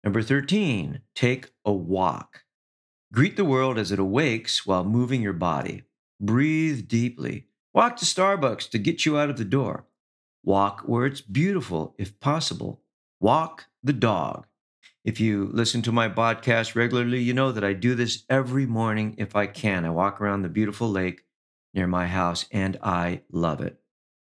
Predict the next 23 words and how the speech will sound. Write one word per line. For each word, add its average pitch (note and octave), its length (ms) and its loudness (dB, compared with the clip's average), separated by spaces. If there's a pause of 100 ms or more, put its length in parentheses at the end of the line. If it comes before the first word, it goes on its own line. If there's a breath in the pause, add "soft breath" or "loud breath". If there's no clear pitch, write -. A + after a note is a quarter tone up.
(480)
Fourteen, A2+ 560 0 (440)
ride F#3+ 260 2
a G3+ 40 -2
bike. A3 460 -2 (680)
There's B2 140 2
something A3 300 2
about G#2 240 0
riding G2+ 300 0
a G2 40 -2
bike G#2+ 340 0
that C3+ 120 0
is B2 160 0
freeing G3 560 0
and A2 120 0
joyful, E3 500 0
maybe D3 520 -2 (320)
because B2+ 400 0
you D#3+ 100 -2
did G#2+ 260 0
it - 100 -4
as F2+ 220 -2
a D3 60 -2
kid. - 460 -2